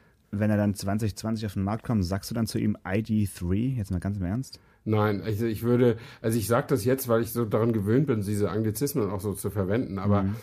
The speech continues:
Speaker 2: ich würde eigentlich natürlich, das ist ein deutsches Auto, der müsste eigentlich I D drei heißen, aber <laughs> es spr-, hört sich ungewöhnlich an, oder? Also
Speaker 1: Die drei, die drei, ja, ja, genau.
Speaker 2: die I D drei
Speaker 1: Ja.
Speaker 2: und, äh, aber man sagt ja auch nicht Hauptstrom, sondern Mainstream, also ich weiß es nicht,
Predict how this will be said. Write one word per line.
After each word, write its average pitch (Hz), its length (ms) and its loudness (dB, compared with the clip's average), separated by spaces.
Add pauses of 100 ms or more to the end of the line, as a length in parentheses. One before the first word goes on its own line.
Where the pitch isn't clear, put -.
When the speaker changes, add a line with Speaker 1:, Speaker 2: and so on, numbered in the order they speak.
(140)
Speaker 2:
ich 107 180 -2
würde 110 320 2
eigentlich 120 440 0
natürlich, 120 680 0
das 107 120 -2
ist 101 80 -6
ein 107 100 -2
deutsches 104 340 -2
Auto, 98 260 -6
der 117 140 2
müsste 101 260 0
eigentlich 101 300 -6
I 110 80 -4
D 113 200 0
drei 127 320 0
heißen, 95 360 -4
aber 110 200 0 (220)
<laughs> 156 200 -14
es 123 180 0
spr-, 117 400 2
hört 170 160 2
sich 170 220 -4
ungewöhnlich 92 640 2
an, 90 160 -4
oder? 135 260 -2 (420)
Also 110 220 2
Speaker 1:
Die 131 160 10
drei, 92 400 4 (160)
die 104 100 4
drei, 85 400 -2
ja, 85 140 -2 (100)
ja, 98 80 -8
genau. 90 200 -2
Speaker 2:
die - 240 -6 (100)
I 135 180 2
D 120 200 4
drei 107 400 4
Speaker 1:
Ja. - 100 0
Speaker 2:
und, 113 240 -2
äh, 117 300 0 (220)
aber 120 200 0
man 123 220 4
sagt - 200 0
ja 123 120 2
auch 135 100 4
nicht 127 300 0
Hauptstrom, 139 640 0
sondern 123 260 2
Mainstream, 113 580 0
also 113 220 2 (320)
ich 101 160 -8
weiß 120 180 0
es 104 120 -12
nicht, - 320 -14